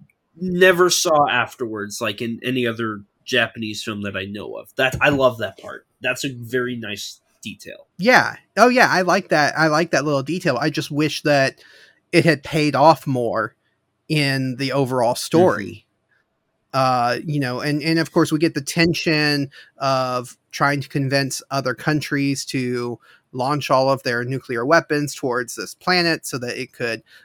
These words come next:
Speaker 2: uh, possibly, you know, destroy it or, or knock it off course, and it doesn't work and all this kind of stuff. So, like, I, I just,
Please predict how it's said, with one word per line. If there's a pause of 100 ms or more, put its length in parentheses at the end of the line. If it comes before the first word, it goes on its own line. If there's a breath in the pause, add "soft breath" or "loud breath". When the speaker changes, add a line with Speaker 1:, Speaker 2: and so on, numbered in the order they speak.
(160 soft breath)
Speaker 2:
uh, (320)
possibly,
you
know,
destroy
it
or,
or
knock
it
off
course,
and
it
doesn't
work
and
all
this
kind
of
stuff.
So,
like, (340 loud breath)
I, (240)
I
just,